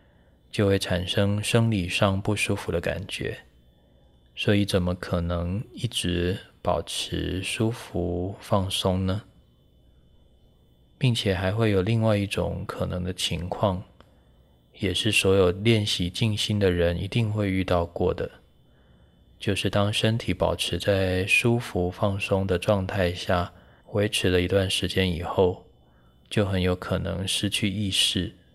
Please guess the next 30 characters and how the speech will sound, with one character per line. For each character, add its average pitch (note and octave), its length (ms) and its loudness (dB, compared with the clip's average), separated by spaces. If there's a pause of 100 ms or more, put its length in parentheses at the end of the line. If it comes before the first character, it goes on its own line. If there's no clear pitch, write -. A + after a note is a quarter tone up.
(540)
也 F2+ 80 -2
就 F#2 140 0
是 G2+ 160 -6
睡 G2 280 0
着。 - 400 -6 (2000)
当 C3 160 4
我 A#2+ 40 4
们 G2 160 0
失 A2 200 0
去 A2+ 180 -2
意 C3 180 0
识 A2+ 220 0
的 F#2+ 160 2
时 - 160 0
候， F2+ 340 0 (800)
我 - 100 -6
们 F#2+ 140 0
就 G#2+ 140 2
没 G2 120 2
有 F#2 80 2
办 F#2 240 2
法 F2 240 -2
体 F2 220 -6
验 F2+ 240 0
到 F#2 140 2
安 F#2+ 280 -2
静 G2+ 240 -2
了， E2 320 -8 (640)
对 F#2 160 0
吧？ - 260 -8